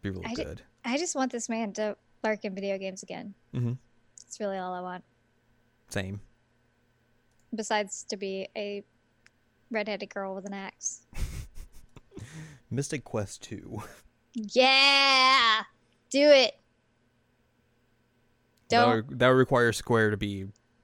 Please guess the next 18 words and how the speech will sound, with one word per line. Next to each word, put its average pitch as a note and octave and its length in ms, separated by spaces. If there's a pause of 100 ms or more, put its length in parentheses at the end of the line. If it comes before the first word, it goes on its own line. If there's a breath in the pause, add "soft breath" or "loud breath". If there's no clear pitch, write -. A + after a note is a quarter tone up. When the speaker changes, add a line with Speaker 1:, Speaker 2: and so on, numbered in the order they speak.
(120)
Speaker 1:
fun. G2 500 (260)
Speaker 2:
Right, A3 420
and A3 260
don't A3+ 180
let A3 220 (480)
Nomura G3+ 360
anywhere G3 380
near F#3 220
it. - 180 (180)
Speaker 1:
Oh, A2+ 100
God. G2 460 (720)
Speaker 2:
He - 200
would G3+ 200 (400)
ruin G#3 440
it. F#3+ 220 (800)
Make G#3+ 280
it - 140
super G#3+ 300